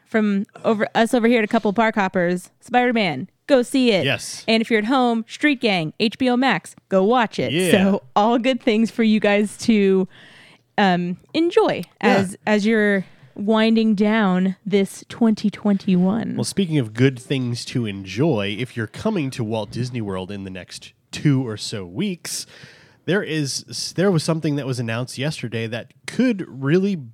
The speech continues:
Speaker 2: work out in your favor and definitely gives you more bang for your buck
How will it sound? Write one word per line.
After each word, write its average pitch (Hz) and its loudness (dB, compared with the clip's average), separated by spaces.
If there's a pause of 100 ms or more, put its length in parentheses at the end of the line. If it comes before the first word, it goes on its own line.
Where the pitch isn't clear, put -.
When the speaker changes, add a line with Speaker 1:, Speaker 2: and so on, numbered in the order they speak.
(180)
Speaker 2:
work 147 4
out 160 -2
in 170 -8
your 165 -2
favor 175 0
and 147 -4 (180)
definitely 151 0
gives 151 2
you 151 4
more 151 2
bang 135 -4
for 156 -8
your 151 2
buck 170 -2